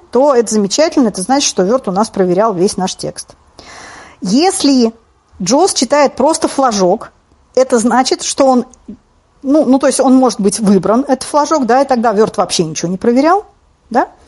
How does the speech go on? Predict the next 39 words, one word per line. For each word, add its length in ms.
А 100
вот 120
если 280
у 100
нас 420
в 140
неком 340
таком 280
промежуточном 680
состоянии, 720
то 120
джос 320
читает 360
просто 280
флажок. 500
И 80
это 240
значит, 400
что 200
где-то 640
у 80
нас 480
есть 460
какие-то 420
кусочки 520
текста, 400
которые 460
Word 260
не 80
проверял. 500
И 80
вот 140
это 180
на 120
самом 260
деле 200
очень 260
неприятная 560
ситуация. 600